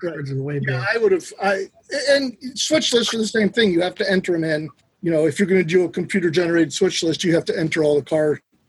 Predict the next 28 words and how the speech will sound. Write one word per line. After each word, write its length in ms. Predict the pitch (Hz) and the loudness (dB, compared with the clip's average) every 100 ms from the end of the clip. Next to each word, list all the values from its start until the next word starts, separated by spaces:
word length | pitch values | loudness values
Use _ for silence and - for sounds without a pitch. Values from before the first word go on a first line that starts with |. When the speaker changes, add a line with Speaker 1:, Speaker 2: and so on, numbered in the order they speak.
| - | -4
Speaker 1:
numbers 440 | 190 185 170 151 | 0 2 2 0
and 100 | 165 | 0
names 300 | 160 165 147 | 0 0 0
in 220 | 156 151 135 | -2 -2 -6
to 220 | - 165 | -10 -4
generate 380 | 156 160 151 147 | 0 0 -2 -4
the 80 | |
switch. 140 | - - _ | -12 -14 _
Speaker 2:
All 80 | 151 | -8
right. 260 | 147 143 - | -8 -10 -4
Ken, 260 | 240 277 277 | 2 4 4
have 120 | 196 | 4
you 160 | 226 | 2
operated 480 | 240 254 247 254 240 | 2 2 -2 0 2
on 280 | 240 240 208 _ _ _ 208 | 2 0 -2 _ _ _ 0
way 160 | 226 | 0
bills 280 | 233 233 220 | 2 0 0
and 80 | 202 | 0
car 220 | 214 220 | 0 0
cards? 520 | 220 226 233 208 180 | 2 0 0 -4 -8
Or 100 | 156 | -6
Dan, 420 | 147 180 202 220 | -2 0 0 0
you 80 | 190 | 0
guys 180 | 180 175 | 0 -2
wanna 200 | 175 170 | -2 -2
weigh 160 | 180 190 | -2 0
in 100 | 180 | -2
on 280 | 156 143 | -4 -8